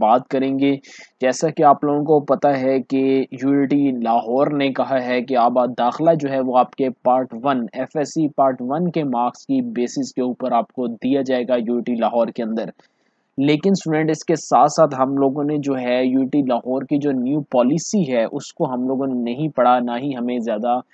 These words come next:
जो है उसके बारे में information मिल सकी। और हम लोग जो है ज़्यादातर अमूमन जो मैं देख रहा हूँ कि groups में या वैसे जो student समझ रहे हैं वो ये समझ रहे हैं कि शायद हमें दाखिला जो है सिर्फ एफ़एससी part one की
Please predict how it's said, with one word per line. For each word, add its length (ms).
जो 60
है 80
उसके 240
बारे 280
में 120
information 680
मिल 240
सकी। 320
और 200
हम 200
लोग 200
जो 140
है 220
ज़्यादातर 500
अमूमन 400
जो 140
मैं 220
देख 220
रहा 100
हूँ 180
कि 160
groups 320
में 160
या 140
वैसे 340
जो 160
student 320
समझ 360
रहे 120
हैं 120
वो 120
ये 220
समझ 280
रहे 160
हैं 80
कि 100
शायद 320
हमें 320
दाखिला 420
जो 160
है 200
सिर्फ 380
एफ़एससी 540
part 220
one 240
की 160